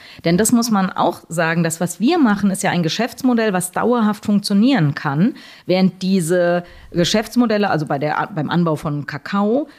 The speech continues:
die darauf basieren, dass man Regenwald zerstört, dann für ein paar Jahre die Flächen nutzt und dann den nächsten Regenwald zerstört, das ist, kann eben nicht für immer funktionieren. Selbst wenn es keine Naturschutzmaßnahmen gibt und keine Strafen für die Zerstörung von Regenwald,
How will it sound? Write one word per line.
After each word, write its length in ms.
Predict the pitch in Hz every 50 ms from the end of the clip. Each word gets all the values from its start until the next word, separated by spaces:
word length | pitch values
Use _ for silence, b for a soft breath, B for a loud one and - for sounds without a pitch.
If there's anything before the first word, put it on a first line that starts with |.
| B B B B _ 185
die 240 | 185 180 180 160
darauf 360 | 180 185 180 180 190 185 - -
basieren, 360 | 185 175 160 170 202 190 180
dass 120 | 175 -
man 120 | 175 156 147
Regenwald 420 | 160 247 294 311 233 180 170 165
zerstört, 500 | - 175 156 - - 165 156 165 180 -
dann 140 | 180 175 180
für 140 | - 202 180
ein 80 | 180
paar 140 | - 175 170
Jahre 300 | 165 170 165 170 160 170
die 80 | 151 147
Flächen 380 | - - 214 226 - 233 196
nutzt 260 | 165 160 190 - -
und 140 | - 175 165
dann 120 | 180 170 170
den 120 | 160 160
nächsten 300 | 185 247 - - 226 208
Regenwald 420 | 170 175 160 165 151 147 147 147
zerstört, 540 | - - 147 - - 170 170 180 175 - _ _ _
das 180 | - 185 175 - - _ _
ist, 200 | 202 185 - -
kann 240 | - 151 175 185 -
eben 180 | 185 180 180
nicht 180 | 196 240 - -
für 120 | - 180
immer 200 | - - 156 151
funktionieren. 680 | 143 - 156 143 123 - 147 143 143 147 165 214 302 B B B B B B B
Selbst 340 | - - - 285 294 - -
wenn 220 | 285 - 190 185 -
es 140 | - -
keine 280 | - 190 185 214 240 240
Naturschutzmaßnahmen 1080 | 220 214 220 - 247 254 - 220 - - - 165 151 156 151 - 170 151 151 156 156
gibt 280 | 135 165 202 208 - -
und 180 | - 170 160
keine 240 | - 180 180 196 208
Strafen 420 | 202 - - 156 151 202 - 220 196
für 120 | - 175
die 80 | 165 165
Zerstörung 480 | - 185 170 - - 180 180 180 175
von 160 | - 185 175
Regenwald, 560 | 160 214 269 269 226 170 156 160 180 214 214